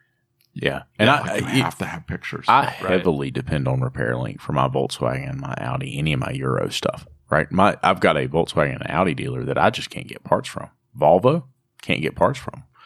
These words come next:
Speaker 1: I mean, you can call it. They literally turn their telephones off. You can't even call 'em.
Speaker 2: Oh,
Speaker 1: So
Speaker 2: yeah.
Speaker 1: you can't get a hold of the parts
Speaker 2: Yeah.
Speaker 1: department at all. And so I depend on RepairLink to be able to get that. And then sometimes I have to call, you know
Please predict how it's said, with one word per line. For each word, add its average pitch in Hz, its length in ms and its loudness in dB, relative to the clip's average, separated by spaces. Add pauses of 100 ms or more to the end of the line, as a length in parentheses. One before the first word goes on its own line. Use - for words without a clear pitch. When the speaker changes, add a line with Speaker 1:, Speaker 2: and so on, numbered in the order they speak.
(240)
Speaker 1:
I 92 60 -2
mean, 92 100 4
you 104 80 2
can 113 140 -2
call 98 260 6
it. 85 140 4
They 104 200 6
literally 98 560 2
turn 95 220 -2
their 87 120 0
telephones 101 440 -2
off. 113 180 -4
You 87 80 -10
can't 90 200 -2
even 65 140 -6
call - 320 0
'em. - 100 -18 (460)
Speaker 2:
Oh, 90 100 -4
Speaker 1:
So 87 160 4
Speaker 2:
yeah. 80 80 2
Speaker 1:
you 87 100 -4
can't 90 220 -2
get 90 100 4
a - 60 4
hold 90 160 4
of 71 40 -6
the - 60 -2
parts 113 320 4
Speaker 2:
Yeah. 95 60 2
Speaker 1:
department 69 340 2
at - 80 -6
all. - 460 0 (440)
And 82 220 -2
so 90 240 6
I 98 140 6
depend 143 600 2
on 73 140 2
RepairLink 67 640 0
to - 60 -6
be 80 100 6
able 73 200 4
to - 60 -2
get 76 220 0
that. 65 320 -2
And 78 160 -2
then 85 180 2
sometimes 104 400 2
I 71 80 0
have 71 160 0
to - 80 -16
call, 80 400 4
you 80 140 -2
know 71 300 -2